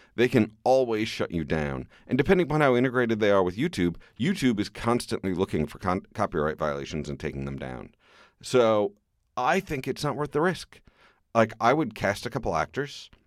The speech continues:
and have them record that sound and then run it through some plugins and post to sound like it's coming out of a T V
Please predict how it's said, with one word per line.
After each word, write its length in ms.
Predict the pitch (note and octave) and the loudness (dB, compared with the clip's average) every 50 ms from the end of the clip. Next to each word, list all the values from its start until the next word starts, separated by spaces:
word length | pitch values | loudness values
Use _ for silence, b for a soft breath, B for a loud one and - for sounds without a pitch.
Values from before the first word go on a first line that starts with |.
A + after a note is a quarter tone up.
| _ - | _ -4
and 100 | - A2 | -2 0
have 200 | G#2+ A2+ G#2 G#2+ | 0 0 -2 0
them 200 | G#2+ G2+ G2+ G2+ | 0 0 0 2
record 460 | G2 F#2+ G2 - - G2 F#2+ F#2+ F#2 F2+ | 0 -2 -4 0 2 4 4 4 2 0
that 240 | G2+ G2+ G#2 - | -2 -2 -2 -4
sound 420 | - - F2 D#2 D#2+ F2 G2 A2+ A#2 | -6 -6 -4 -4 -2 -2 -2 -2 -2
and 100 | A2 G#2 | -2 -2
then 140 | E2+ D#2+ D#2+ | -2 -2 0
run 260 | D#2+ E2 F2 F2+ G2+ | 0 2 2 2 2
it 80 | - | 0
through 160 | - - G2 F2+ | -2 -6 -8 -4
some 140 | - F#2 | -4 -4
plugins 400 | E2 - E2+ D#2+ D#2 D#2+ D#2 D#2 | -2 -2 -2 -2 -2 -2 -4 -4
and 160 | F2 E2 D#2+ - | -4 -6 -6 -4
post 300 | E2+ D#2 F2 - - - | -4 -4 -4 -6 -8 -14
to 60 | F2 | -6
sound 200 | - E2+ D#2 D2+ | -4 -4 -2 -2
like 140 | D2+ C2+ D2+ | -4 -6 -6
it's 100 | - - | -10 -6
coming 260 | - E2+ E2 D#2 D2+ | -4 -2 -2 0 0
out 100 | D2 D2 | -2 -4
of 80 | C#2 | -6
a 40 | C#2 | -8
T 200 | - - E2 D#2 C#2+ | -10 -8 -8 -6 -6
V 340 | D2+ D2 C#2 C2+ D2 D#2 | -6 -8 -8 -8 -10 -12